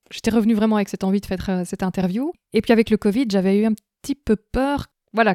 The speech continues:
j'avais un petit peu peur que les, les circonstances soient, soient compliquées aux, aux Philippines. Elles le sont. Mais la leçon que tu m'as apprise, c'est parce que quand je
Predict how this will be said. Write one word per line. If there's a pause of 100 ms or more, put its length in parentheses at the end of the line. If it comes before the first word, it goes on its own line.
j'avais
un
petit
peu
peur
que
les, (320)
les
circonstances
soient,
soient
compliquées
aux,
aux
Philippines.
Elles
le
sont. (500)
Mais
la
leçon
que
tu
m'as
apprise,
c'est
parce
que
quand
je